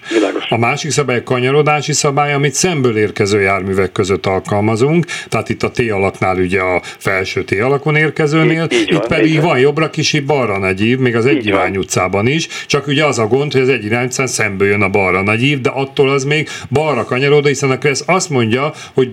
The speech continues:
Speaker 2: nem az ívet hangsúlyozza ki, azt csak tanítjuk, hogy hogyan kell kanyarodni,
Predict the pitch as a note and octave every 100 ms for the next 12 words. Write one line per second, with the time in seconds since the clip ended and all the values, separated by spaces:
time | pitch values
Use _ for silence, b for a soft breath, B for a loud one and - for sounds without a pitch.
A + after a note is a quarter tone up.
0 | A2+ C3 D#3 D3+ A2+ A#2 A2 G#2+ G#2+ A2
1 | G2+ A#2 A2 G#2 G2 A2 G2+ - F#2 -
2 | G#2+ F#2 - G#2 - F#2 F#2+ F2+ F2 F2+
3 | - C#3 D3+ D3+ D3+